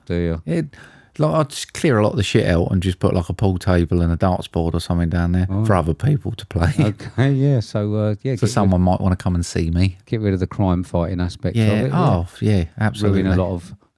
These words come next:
Speaker 1: people's days as they get their bags snatched and that, 'cause
Speaker 2: Yeah.
Speaker 1: you've taken over.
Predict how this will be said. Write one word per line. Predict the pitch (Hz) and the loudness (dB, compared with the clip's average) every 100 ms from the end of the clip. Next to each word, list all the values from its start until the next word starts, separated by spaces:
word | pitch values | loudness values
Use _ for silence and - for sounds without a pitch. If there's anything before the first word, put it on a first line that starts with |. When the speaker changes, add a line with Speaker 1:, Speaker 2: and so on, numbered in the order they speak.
| - | -2
Speaker 1:
people's | 98 - 90 - | -2 0 -4 -2
days | 90 87 110 107 | 0 2 0 -2
as | 92 | -2
they | 87 | -2
get | - | -4
their | 90 | 0
bags | 98 92 90 - | 2 2 -2 -2
snatched | 95 98 - | -4 -4 -4
and | 95 107 | 0 0
that, | 143 | 0
'cause | 147 | 0
Speaker 2:
Yeah. | 120 | 0
Speaker 1:
you've | 107 87 | 0 -2
taken | 117 110 113 110 | 0 0 0 2
over. | 110 110 147 | 2 2 0